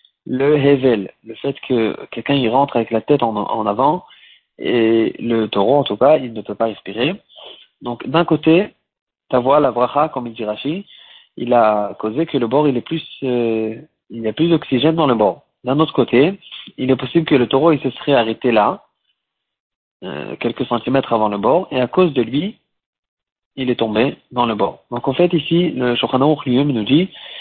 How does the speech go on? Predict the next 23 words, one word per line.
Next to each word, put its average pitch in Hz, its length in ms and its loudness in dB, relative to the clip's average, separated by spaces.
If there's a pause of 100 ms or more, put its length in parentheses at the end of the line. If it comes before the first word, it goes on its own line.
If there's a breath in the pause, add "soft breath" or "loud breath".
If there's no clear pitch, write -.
(140 loud breath)
il 135 140 2
faut 175 100 2
essayer 165 240 4
de, 143 140 2
de, 127 300 0
d'observer 131 600 0
de 156 140 -2
quel 185 200 2
côté 156 300 2
il 120 80 0
est 107 40 -10
tombé. 107 280 -2
Est-ce 139 160 -2
qu'il 127 160 -4
est 127 80 2
côté, 127 560 2
il 123 80 -6
est 123 60 -6
tombé 147 180 2
du 135 120 -2
côté 135 240 -2
de 123 100 -4
l'élargissement ? 117 760 2